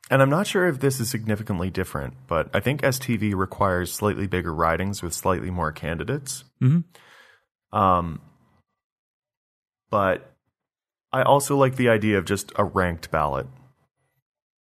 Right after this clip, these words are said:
Speaker 2: Yeah,
Speaker 1: Really, it's
Speaker 2: I
Speaker 1: just the ranking of the ballot that I really wanna see.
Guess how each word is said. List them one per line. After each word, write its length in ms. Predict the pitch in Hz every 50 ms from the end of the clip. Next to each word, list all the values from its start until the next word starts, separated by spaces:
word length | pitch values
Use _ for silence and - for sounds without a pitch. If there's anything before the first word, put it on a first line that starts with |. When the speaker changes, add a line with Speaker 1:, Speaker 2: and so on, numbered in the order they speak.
| _ _ _ _ _ _ _ _ _ _ _ _ _ _
Speaker 2:
Yeah, 320 | - - - 185 180 180 147
Speaker 1:
Really, 160 | 170 165 135
it's 80 | 113 117
Speaker 2:
I 40 | 113
Speaker 1:
just 280 | 110 - - - -
the 100 | - 123
ranking 440 | 104 95 113 113 113 107 - 107 98
of 120 | 98 92
the 80 | 80 95
ballot 360 | 78 92 87 87 82 80 78
that 120 | - 82 85
I 40 |
really 280 | 85 85 90 90 85 85
wanna 240 | 78 78 76 73 73
see. 380 | - - - 69 71 67 76